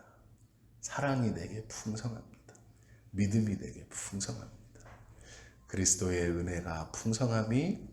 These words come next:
나에게 넘칩니다. 이렇게 고백해요. 그러면 그의 기준이 우리가 생각하는 세상적 기준으로 풍성하지 않은 것임을 우리는 알 수 있죠. 근데 바울이 이렇게 고백한다는 거예요. "우리 주의 은혜가",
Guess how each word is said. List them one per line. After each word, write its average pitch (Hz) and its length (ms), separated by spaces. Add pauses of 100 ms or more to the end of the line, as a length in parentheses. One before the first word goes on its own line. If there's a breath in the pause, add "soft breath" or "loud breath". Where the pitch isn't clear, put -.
나에게 95 380
넘칩니다. 127 960
이렇게 117 240
고백해요. - 540
그러면 110 580 (360 loud breath)
그의 135 280
기준이 127 760 (260 loud breath)
우리가 139 300
생각하는 135 480
세상적 196 560
기준으로 135 420
풍성하지 131 540
않은 98 340
것임을 135 380
우리는 92 280
알 90 200
수 - 160
있죠. - 300 (760 loud breath)
근데 143 200
바울이 113 300
이렇게 123 280
고백한다는 98 760
거예요. - 640 (260 loud breath)
"우리 107 240
주의 104 320
은혜가", 98 1040